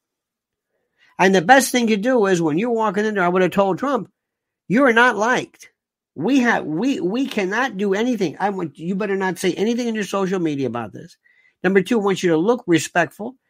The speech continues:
Every time the jury c-, walks in, you stand up, former president.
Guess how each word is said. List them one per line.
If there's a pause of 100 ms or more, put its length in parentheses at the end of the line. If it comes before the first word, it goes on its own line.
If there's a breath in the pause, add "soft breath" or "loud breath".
(140)
Every
time
the
jury
c-,
walks
in,
you
stand
up,
former
president.